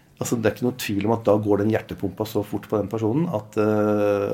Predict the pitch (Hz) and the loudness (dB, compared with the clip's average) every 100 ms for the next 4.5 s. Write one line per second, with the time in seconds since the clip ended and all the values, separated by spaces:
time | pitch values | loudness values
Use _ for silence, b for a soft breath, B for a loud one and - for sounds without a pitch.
0 | - 110 - - 95 90 - 110 - 95 | -4 -6 -10 -4 -4 -4 -8 -8 -6 -6
1 | 90 - - 92 101 - - 107 87 - | -6 -10 -6 -4 -4 -8 -6 -4 -4 -2
2 | 117 147 165 - - 98 95 104 95 101 | 0 0 -2 -10 -4 -4 -2 -2 0 -2
3 | 101 110 110 113 117 - 104 101 104 - | -4 -6 -6 -6 -6 -6 -6 -4 -6 -8
4 | 95 101 95 87 104 | -10 -8 -8 -10 -12